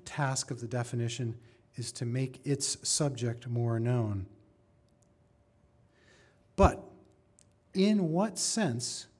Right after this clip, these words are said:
are the parts of the definition supposed to be prior and better known than the subject defined? Are they s-, are the parts of the definition prior and better known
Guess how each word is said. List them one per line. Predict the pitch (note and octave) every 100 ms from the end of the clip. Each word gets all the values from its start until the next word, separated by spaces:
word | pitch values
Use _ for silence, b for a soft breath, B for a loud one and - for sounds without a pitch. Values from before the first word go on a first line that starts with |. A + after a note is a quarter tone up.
| _ -
are | D#3 D#3+
the | C#3+
parts | - - G3 G#3 G#3 -
of | D3 C3+
the |
definition | B2+ D#3+ E3+ - D3 E3+ E3+ C3 A2 A#2 b b b -
supposed | - - D3 - G#3 F#3 -
to | C#3
be | C3+
prior | C3+ - D3 D3 C#3+
and | C3 B2
better | A#2+ C#3 C#3
known | B2+ C3 C3
than | B2 A#2
the | A#2
subject | - C3 A#2+ A#2 -
defined? | B2 - F3 D#3 G#2 F#2+ - - _ _ _ _ _ _ _ _ _ b b b b b
Are | D#3
they | D3
s-, | D3 - -
are | D3+ D3+
the | C#3
parts | C3 - - F#3 G3 G#3
of |
the | D#3
definition | C#3 C#3+ C#3+ C#3+ C3 C#3 B2 B B B -
prior | - D3+ D#3 D#3+ D#3
and | D3+ C3+ B2+ A#2+
better | D3 D3+ C#3+
known | C3+ C3+ C3 C3 C3 B2+